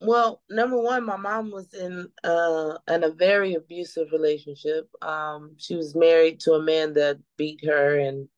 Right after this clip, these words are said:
also beat us. And she wasn't really, well, from my recollection, she wasn't aware of,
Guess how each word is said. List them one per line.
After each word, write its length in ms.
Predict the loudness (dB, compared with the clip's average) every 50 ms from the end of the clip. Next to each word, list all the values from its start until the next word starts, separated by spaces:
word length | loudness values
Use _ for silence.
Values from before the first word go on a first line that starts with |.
| -20 -12 -4 0
also 360 | 2 2 2 0 -2 -8 -8
beat 220 | -8 -10 -6 -2
us. 320 | -2 0 0 0 -2 -6 -10
And 140 | -16 -16 -16
she 260 | -14 -12 -12 -12 -8 -2
wasn't 460 | 0 0 0 0 -4 -10 -12 -12 -12 _ _ 0
really, 420 | 2 2 4 2 0 -2 -8 -16 _ _ _ _ _ _ _ _ -20 -20 _ _ 0
well, 140 | 2 2 2
from 260 | 2 -2 -6 -4 0
my 220 | 2 4 4 4 4
recollection, 720 | 2 0 0 0 -2 -4 -2 -2 -2 -4 -6 -12 -16 -16
she 200 | -16 -16 -16 -6
wasn't 380 | 0 2 2 2 2 0 -4 -4
aware 540 | -4 -4 -2 -2 0 2 2 2 2 0 0
of, 320 | 0 0 0 0 -2 -6